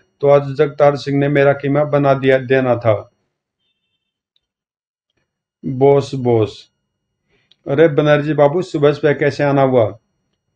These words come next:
परोपकारी लोल, हम तुमको धन्यवाद देना आया है, तुम्हारी वजह से हमको बहुत अच्छी नौकरी मिल गया है। धन्यवाद मेरा नहीं, उस ऊपर वाले को दो, यह सब उसी का कमाल है।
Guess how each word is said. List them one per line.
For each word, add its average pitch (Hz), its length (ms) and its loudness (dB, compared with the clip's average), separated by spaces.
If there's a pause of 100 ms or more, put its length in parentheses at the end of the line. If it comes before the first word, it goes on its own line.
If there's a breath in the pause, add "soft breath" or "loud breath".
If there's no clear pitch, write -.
परोपकारी 151 440 2
लोल, 156 240 0
हम 147 200 -6
तुमको 156 340 -2
धन्यवाद 139 520 0
देना 139 380 2
आया 127 340 2
है, 113 180 0 (520 soft breath)
तुम्हारी 143 300 2
वजह 147 240 0
से 156 140 -6
हमको 147 220 -2
बहुत 135 280 0
अच्छी 143 240 -4
नौकरी 143 380 -4
मिल 139 200 0
गया 127 260 4
है। 117 220 -2 (1400)
धन्यवाद 139 480 0
मेरा 151 280 2
नहीं, 147 140 0
उस 165 160 -4
ऊपर 156 240 -4
वाले 143 280 2
को 143 160 -2
दो, 123 340 -2 (300)
यह 135 160 2
सब 147 240 -6
उसी 147 260 -8
का 139 140 2
कमाल 123 420 0
है। 98 140 -6